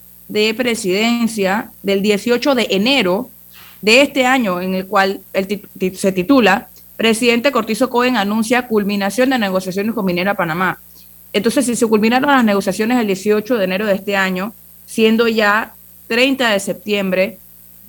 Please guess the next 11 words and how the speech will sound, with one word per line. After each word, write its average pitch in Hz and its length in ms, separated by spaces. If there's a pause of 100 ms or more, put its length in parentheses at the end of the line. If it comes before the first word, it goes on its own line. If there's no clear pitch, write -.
(140)
aún 226 340
no 233 60
hemos 226 160
conocido 196 720 (460)
ni 185 140
el 170 140
texto 262 380
del 233 120
contrato. 247 680 (520)
Este 202 260
contrato 185 640